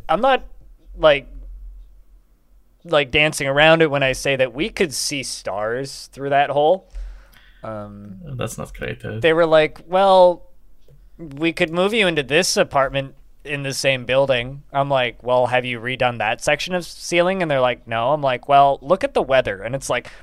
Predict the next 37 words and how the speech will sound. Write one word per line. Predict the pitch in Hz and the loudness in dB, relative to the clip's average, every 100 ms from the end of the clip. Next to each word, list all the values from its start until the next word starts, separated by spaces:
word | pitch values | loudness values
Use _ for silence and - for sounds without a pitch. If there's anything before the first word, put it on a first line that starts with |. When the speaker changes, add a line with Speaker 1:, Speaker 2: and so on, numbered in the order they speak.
| - 120 | -20 -18
Speaker 1:
rain | 107 107 110 117 127 139 | -14 -4 0 0 -2 -6
for | 135 135 | -6 -4
the | 135 | 0
next | 135 - | -2 -4
six | - - 143 - | -12 -8 -8 -8
weeks. | 131 160 - 139 | -8 -8 -10 -10
And | 123 | -6
they're | 117 | -2
like, | 113 110 - - - - _ _ - _ _ - _ _ - - - - _ - | -2 -4 -12 -20 -20 -20 _ _ -20 _ _ -20 _ _ -20 -20 -20 -20 _ 0
"Well, | 202 240 - _ _ - _ - - | 4 4 2 _ _ -20 _ -20 -6
I | 160 | -2
mean, | 170 170 | 2 4
I | 160 | 6
don't | 202 208 | 4 2
think | - 247 | -6 -2
that | 466 427 | -2 0
section | - 170 - 143 | 0 0 0 -4
of | 127 | -4
the | 123 | -6
ceiling | - 127 127 | -2 -2 -2
is | 123 | -6
gonna | 123 123 | -6 -6
cave | 123 127 | -2 -2
in." | 151 | 0
I'm | 160 | 0
like, | 180 | -2
"How | 214 370 | 0 0
about | 494 | 2
I | 480 | 2
just | 370 294 | 0 -4
move | 233 190 | -2 4
out?" | 143 120 - | 6 6 2
And | 127 | -2
they | |
were | 131 | 2
like, | 135 135 - | 2 2 2
"Okay." | - - 123 | 0 0 -8